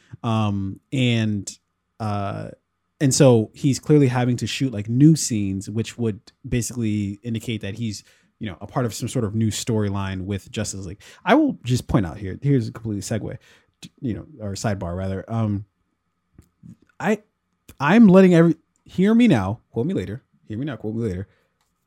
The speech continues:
This is going to suck because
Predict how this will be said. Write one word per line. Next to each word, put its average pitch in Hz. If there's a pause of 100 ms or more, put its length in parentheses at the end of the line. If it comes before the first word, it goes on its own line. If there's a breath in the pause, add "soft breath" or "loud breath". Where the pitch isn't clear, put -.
(180)
This 202
is 208
going 165
to 139
suck - (600)
because 151